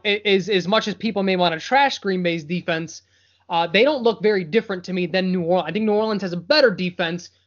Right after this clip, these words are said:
but they're similarly built. Their speed, they have speed on the edges. Their secondary is very good. I don't think Dak has a good game. I think he has another bad game, and I think, uh, I, I think Green Bay wins in probably, like, a twenty-one to eighteen type of game.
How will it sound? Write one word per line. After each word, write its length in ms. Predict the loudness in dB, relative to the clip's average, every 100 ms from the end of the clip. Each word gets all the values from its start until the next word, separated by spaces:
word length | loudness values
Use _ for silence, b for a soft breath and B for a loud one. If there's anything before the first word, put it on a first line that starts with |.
| _
but 240 | 2 2 0
they're 140 | -4 -4
similarly 500 | -2 -2 0 -2 -4
built. 320 | -2 -2 -4
Their 120 | -12
speed, 500 | -14 -12 -4 -2 0
they 100 | -2
have 120 | -2
speed 300 | -4 -8 -2
on 140 | 0 0
the 120 | -2
edges. 300 | -2 -2 -4
Their 120 | -6
secondary 680 | -4 -4 -4 -2 -2 0 -2
is 120 | -2
very 300 | -2 0 0
good. 340 | 2 2 2 -2 b b b b
I 80 | -4
don't 160 | -2 0
think 160 | 0
Dak 240 | 2 2 2
has 160 | -2
a 60 | 0
good 180 | -2 0
game. 120 | 0
I 60 | 0
think 120 | 0
he 60 | 0
has 100 | 0
another 160 | 0
bad 260 | 0 0 0
game, 240 | -2 -4
and 80 | -6
I 80 | -10
think, 320 | -4 -4 0
uh, 40 | 2
I, 520 | 2 0 -2 -4 -2
I 80 | -2
think 220 | -2 -2
Green 180 | -2 2
Bay 160 | 2 2
wins 420 | 0 0 0 -2
in 200 | -4 -4
probably, 400 | -2 0 0 2
like, 220 | 0 2
a 160 | 0 0
twenty-one 580 | -4 -6 -4 0 0 2
to 180 | 2
eighteen 360 | 0 -4 -4 -4
type 180 | -2 -4
of 80 | -6
game. 200 | -8